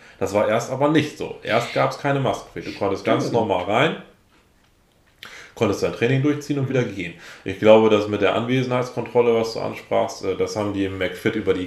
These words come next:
Speaker 1: über die Chipkarten geregelt.
Speaker 2: Hm.
Speaker 1: Du musst dich ja bei dem Drehkreuz
Speaker 2: Genau,
Speaker 1: vorne einbuchen
Speaker 2: einstempeln,
Speaker 1: mit
Speaker 2: genau.
Speaker 1: deiner Karte, um zu belegen, dass du Mitglied bist.
Speaker 2: Hm.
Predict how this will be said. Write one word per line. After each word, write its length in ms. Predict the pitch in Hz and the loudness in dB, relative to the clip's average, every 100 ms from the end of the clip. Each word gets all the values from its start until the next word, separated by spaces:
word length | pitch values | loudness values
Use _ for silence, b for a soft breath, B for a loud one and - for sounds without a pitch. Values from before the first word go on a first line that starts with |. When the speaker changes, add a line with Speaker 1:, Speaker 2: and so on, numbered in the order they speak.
| 95 | -8
Speaker 1:
über 240 | - 92 | -8 -10
die 80 | 87 | -10
Chipkarten 580 | - 107 - 92 82 90 | -8 -8 -6 -6 -6 -8
geregelt. 280 | 85 87 87 | -8 -8 -8
Speaker 2:
Hm. 80 | 85 | -10
Speaker 1:
Du 80 | 87 | -12
musst 240 | 90 - | -10 -12
dich 140 | 92 | -10
ja 120 | 90 87 | -8 -6
bei 80 | 87 | -8
dem 160 | 85 | -10
Drehkreuz 480 | 85 95 95 95 90 | -6 -6 -4 -4 -2
Speaker 2:
Genau, 160 | 120 113 | -2 -2
Speaker 1:
vorne 140 | 107 | 0
einbuchen 300 | 98 101 104 110 | -2 -2 0 0
Speaker 2:
einstempeln, 160 | 110 | 0
Speaker 1:
mit 100 | 101 | -2
Speaker 2:
genau. 120 | 95 92 | 0 -2
Speaker 1:
deiner 100 | 87 | -4
Karte, 480 | 117 113 120 123 | 0 0 0 -2
um 280 | 98 90 85 80 | -2 -6 -12 -18
zu 140 | - 95 | -20 -12
belegen, 340 | 90 92 92 | -8 -8 -6
dass 180 | 92 - | -8 -10
du 80 | 92 | -12
Mitglied 400 | 98 - 101 - | -12 -8 -8 -6
bist. 160 | 98 B | -8 B
Speaker 2:
Hm. 80 | 113 | -12